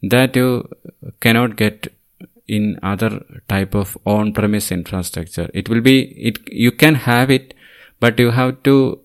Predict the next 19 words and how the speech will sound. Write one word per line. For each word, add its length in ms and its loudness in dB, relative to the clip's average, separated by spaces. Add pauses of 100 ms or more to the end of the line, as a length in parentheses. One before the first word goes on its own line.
um, 540 -6
keep 300 0
advanced 560 -2
infrastructure 720 -4
in 180 -4
place, 440 -4
and 400 -6
you 420 -4
have 320 -2
to, 200 0 (760)
uh, 320 -8
set 320 0
up 180 0
different 400 0
kinds 360 -2
of 140 0
scalable 580 0
options, 720 -4
uh, 320 -20